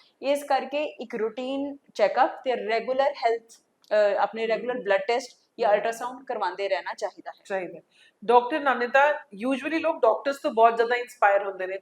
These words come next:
Speaker 2: ਤੁਸੀਂ ਆਪਣੀ ਐਗਜ਼ਾਮੀਨੇਸ਼ਨ ਕਿੰਨੇ ਕਿੰਨੇ ਟਾਈਮ ਬਾਅਦ ਕਰਾਉਂਦੇ ਰਹਿੰਦੇ ਹੋ?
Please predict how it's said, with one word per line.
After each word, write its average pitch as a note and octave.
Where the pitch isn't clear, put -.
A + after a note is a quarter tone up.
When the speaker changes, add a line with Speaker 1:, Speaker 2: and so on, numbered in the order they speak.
Speaker 2:
ਤੁਸੀਂ D#4+
ਆਪਣੀ D4+
ਐਗਜ਼ਾਮੀਨੇਸ਼ਨ A#3+
ਕਿੰਨੇ C4
ਕਿੰਨੇ C4
ਟਾਈਮ A3+
ਬਾਅਦ A3
ਕਰਾਉਂਦੇ F#3
ਰਹਿੰਦੇ E3+
ਹੋ? D#3+